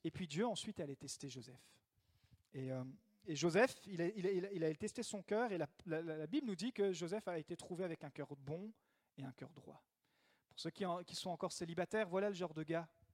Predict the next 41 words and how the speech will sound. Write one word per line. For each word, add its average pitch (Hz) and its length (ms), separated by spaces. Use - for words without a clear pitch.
que 139 100
vous, 135 260
pour - 160
les 139 80
femmes 165 220
que 156 80
vous 139 80
devez 143 160
trouver, 185 320
et 285 40
puis 170 120
pour 139 160
les, 135 160
les, 135 280
les, 143 300
les 135 160
gars 180 160
qui - 80
sont 175 80
célibataires, 160 480
voilà 202 200
le 185 160
genre 165 220
de, 170 180
de 156 120
filles 269 300
que 190 100
vous 156 100
devez 151 140
trouver, 214 320
des, 165 160
des 156 120
gars, 262 200
des 226 100
filles 262 460
qui 180 120
se 170 120
sentent 196 260
serviteurs 220 500
de 190 100
Dieu 202 320